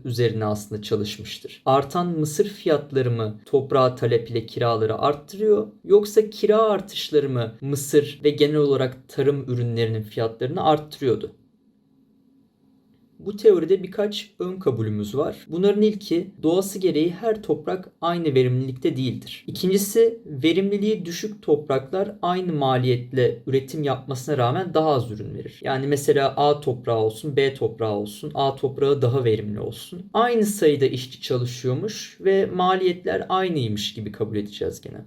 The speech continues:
Üçüncüsü ise daha spesifik bir ön kabul bu. Sadece tarım amaçlı kullanıldığını varsayacağız toprakların.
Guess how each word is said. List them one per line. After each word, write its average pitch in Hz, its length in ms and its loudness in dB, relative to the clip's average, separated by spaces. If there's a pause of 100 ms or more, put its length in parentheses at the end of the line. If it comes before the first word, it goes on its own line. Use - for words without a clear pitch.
Üçüncüsü 214 680 -2
ise 220 480 2 (100)
daha 147 160 4
spesifik - 600 -6
bir 123 60 -2
ön 117 160 -4
kabul 107 360 -6
bu. 190 300 0
Sadece 233 580 2
tarım 214 400 2
amaçlı 127 420 -2
kullanıldığını 110 600 -4
varsayacağız 107 840 -6
toprakların. 107 600 -6